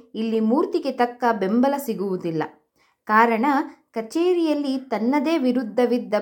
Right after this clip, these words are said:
ಪುಟ್ಟಣ್ಣನ ಮಸಲತ್ತು. ಹಾಗೆಯೇ ಯಾರ ಕೈ ಕೆಳಗೆ ದುಡಿಯದ ಮೂರ್ತಿಗೆ ಇಲ್ಲಿ ಬೇಡಿ ತೊಡಿಸಿದ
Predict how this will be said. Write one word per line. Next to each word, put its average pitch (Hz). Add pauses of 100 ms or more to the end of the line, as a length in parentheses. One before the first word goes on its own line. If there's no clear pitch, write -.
ಪುಟ್ಟಣ್ಣನ 269
ಮಸಲತ್ತು. 196 (560)
ಹಾಗೆಯೇ 208 (180)
ಯಾರ 214
ಕೈ 330
ಕೆಳಗೆ 269
ದುಡಿಯದ 233
ಮೂರ್ತಿಗೆ 240 (380)
ಇಲ್ಲಿ 262
ಬೇಡಿ 220
ತೊಡಿಸಿದ 247